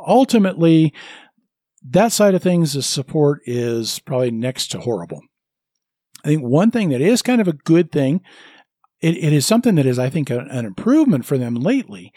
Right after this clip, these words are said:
is that you've got an option where you can use chat or a phone call to get into support. And I think it's good having that flexibility. If I'm waiting at a restaurant, I'd rather do chat. If I'm driving, I'd rather do a phone call.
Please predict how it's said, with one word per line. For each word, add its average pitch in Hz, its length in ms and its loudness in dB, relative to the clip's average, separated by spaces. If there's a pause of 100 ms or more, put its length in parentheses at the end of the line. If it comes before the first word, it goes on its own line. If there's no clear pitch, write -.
(360)
is 160 320 0
that 156 260 0
you've 147 180 -4
got 160 200 2
an 160 180 -4
option 160 520 -2
where 135 100 0
you 147 180 2
can 139 200 -2
use 143 340 0
chat 139 540 -6 (120)
or 175 320 4
a 151 60 -2
phone 139 320 0
call 127 460 -2
to - 180 -4
get 131 160 -2
into 139 240 0
support. 120 540 -6 (520)
And 147 160 0
I 151 60 4
think 214 180 0
it's 131 160 -4
good 185 280 2
having 147 300 0
that 135 160 -6
flexibility. 113 680 -8
If 95 100 -18
I'm 240 140 4
waiting 233 240 4
at 208 80 2
a 185 40 4
restaurant, 180 500 0
I'd 135 100 -4
rather 139 260 2
do 127 140 -2
chat. 107 460 -8
If - 120 -6
I'm 160 140 2
driving, 190 560 2
I'd 185 160 -4
rather 156 240 0
do 151 160 0
a 151 60 0
phone 151 240 -2
call. 87 240 -10